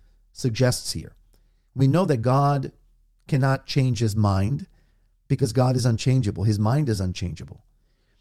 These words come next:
God, as he orchestrated things, sent the prophet out to deliver a message, a message that would induce the people to repent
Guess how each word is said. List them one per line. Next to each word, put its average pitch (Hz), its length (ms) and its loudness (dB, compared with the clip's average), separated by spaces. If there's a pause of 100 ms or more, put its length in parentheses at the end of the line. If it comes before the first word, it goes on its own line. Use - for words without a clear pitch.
(240)
God, 143 440 4
as 120 120 -2
he 135 100 0
orchestrated 107 760 -4
things, - 500 -12 (600)
sent 147 280 -2
the 147 80 0
prophet 135 320 2
out 123 140 0
to 117 80 -4
deliver 110 340 0
a 101 40 0
message, - 680 -4 (580)
a 123 80 0
message 113 640 -2 (300)
that 123 240 -2
would 123 380 0 (140)
induce 135 400 0
the 127 80 -2
people 127 320 -2
to 113 120 -6
repent 120 540 -6